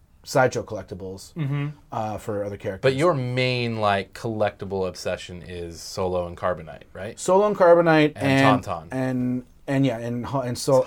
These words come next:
Speaker 3: Hoth
Speaker 1: Hoth
Speaker 3: Solo.
Speaker 1: Solo, which,
Speaker 3: Yeah.
Speaker 1: uh, is the weirdest thing. And I've written about
Speaker 2: No,
Speaker 1: this
Speaker 2: it's
Speaker 3: I'm the
Speaker 2: his.
Speaker 3: same way.
Speaker 1: Really?
Speaker 3: Those, both
Speaker 2: It's his.
Speaker 3: of them, those are both my
Speaker 2: Yeah.
Speaker 3: Yeah, I mean, I
Speaker 1: Okay.
Speaker 3: used to, like, float my,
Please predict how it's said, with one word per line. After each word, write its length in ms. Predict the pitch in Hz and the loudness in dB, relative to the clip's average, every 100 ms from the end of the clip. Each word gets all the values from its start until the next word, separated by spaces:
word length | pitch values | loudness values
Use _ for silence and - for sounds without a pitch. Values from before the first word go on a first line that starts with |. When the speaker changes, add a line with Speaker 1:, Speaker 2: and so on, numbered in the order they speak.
| 107 | 2
Speaker 3:
Hoth 100 | 87 | 2
Speaker 1:
Hoth 260 | 151 117 | 2 2
Speaker 3:
Solo. 240 | - 123 110 | 2 2 2
Speaker 1:
Solo, 160 | 98 98 | 0 -8
which, 260 | - 135 - | -2 -2 0
Speaker 3:
Yeah. 60 | 156 | 4
Speaker 1:
uh, 40 | |
is 280 | 156 151 123 | 4 4 0
the 100 | 139 | 0
weirdest 480 | 147 151 180 151 - | 2 2 2 2 2
thing. 220 | 123 113 | 0 0
And 80 | 120 | 0
I've 80 | 131 | 4
written 160 | 170 | 4
about 220 | 147 139 135 | 6 6 8
Speaker 2:
No, 80 | |
Speaker 1:
this 80 | 165 151 | 6 6
Speaker 2:
it's 60 | |
Speaker 3:
I'm 40 | 117 | 6
the 60 | |
Speaker 2:
his. 120 | 170 156 | 6 8
Speaker 3:
same 160 | 156 | 6
way. 200 | 143 165 104 - | 6 4 2 2
Speaker 1:
Really? 240 | 151 170 185 | 10 10 10
Speaker 3:
Those, 60 | |
both 120 | 139 147 | 8 8
Speaker 2:
It's 60 | |
his. 60 | 151 | 6
Speaker 3:
of 80 | 135 | 2
them, 80 | 131 | 2
those 180 | 123 120 | 2 2
are 40 | |
both 200 | 117 120 | 2 2
my 260 | 123 110 104 | 4 2 2
Speaker 2:
Yeah. 300 | 98 123 113 - _ _ _ | -2 -6 -6 -8 _ _ _
Speaker 3:
Yeah, 180 | 107 92 | -2 -2
I 60 | - | 4
mean, 80 | 160 | 6
I 40 | 143 | 8
Speaker 1:
Okay. 80 | 175 | 6
Speaker 3:
used 160 | 180 | 4
to, 60 | 175 | 6
like, 200 | 151 135 | 6 6
float 320 | - 147 135 | 4 4 4
my, 120 | 123 | 2